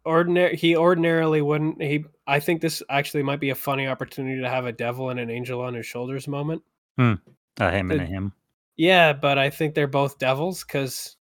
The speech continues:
Speaker 1: he's the devil.
Speaker 2: Yeah.
Speaker 1: "She seems nice. Why don't, uh, this place sucks. Why don't you go do the favor? It's gotta be more interesting than listening to Fieri's story about Flavor Time for the six hundred and sixty-sixth time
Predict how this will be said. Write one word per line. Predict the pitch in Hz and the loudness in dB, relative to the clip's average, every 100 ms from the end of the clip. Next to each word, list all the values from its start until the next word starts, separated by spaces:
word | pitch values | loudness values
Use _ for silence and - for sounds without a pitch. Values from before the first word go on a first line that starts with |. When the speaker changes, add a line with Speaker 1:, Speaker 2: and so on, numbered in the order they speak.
| _ _ | _ _
Speaker 1:
he's | 135 135 - | -8 -8 -8
the | 147 | -6
devil. | 151 156 165 190 185 _ - | -2 0 0 -2 -6 _ -8
Speaker 2:
Yeah. | 120 104 92 92 _ _ _ | 2 4 4 -2 _ _ _
Speaker 1:
"She | - 233 | -4 -2
seems | 233 247 220 156 | 2 4 2 4
nice. | 185 175 123 | 4 4 2
Why | 143 190 | 0 0
don't, | 196 _ - | 0 _ -12
uh, | - - | -12 -12
this | 143 147 185 | -4 0 0
place | - 196 208 | 2 2 2
sucks. | - 156 151 - - | 0 0 0 -2 -12
Why | 113 127 | -4 -2
don't | 151 | -2
you | 147 143 | -2 -2
go | 143 143 | -2 -4
do | 135 139 143 | -4 -4 -4
the | 135 139 135 139 | -4 -6 -6 -8
favor? | 135 131 117 104 | -6 -6 -6 -12
It's | 110 - _ - | -14 -18 _ -16
gotta | - 123 131 | -4 0 0
be | 139 | -2
more | 135 139 | -2 -2
interesting | 139 135 - 143 139 131 | -4 -6 -8 -6 -4 -4
than | 127 | -6
listening | 123 135 147 156 147 147 | -4 -4 -4 -2 -2 -2
to | 147 | -4
Fieri's | - 147 151 151 143 - | -4 -2 0 0 -2 -4
story | - 143 139 | -4 -2 -2
about | 135 135 127 | -2 -4 -6
Flavor | - 143 143 | -4 -2 -2
Time | 143 135 123 120 | -2 -4 -6 -8
for | - | -10
the | 120 | -10
six | 120 - 156 151 | -10 -4 -6 -4
hundred | 151 147 131 | -6 -4 -6
and | 123 | -6
sixty-sixth | 143 143 175 151 139 135 - | -6 -6 -8 -6 -6 -6 -12
time | - 160 160 139 131 | -2 2 4 4 0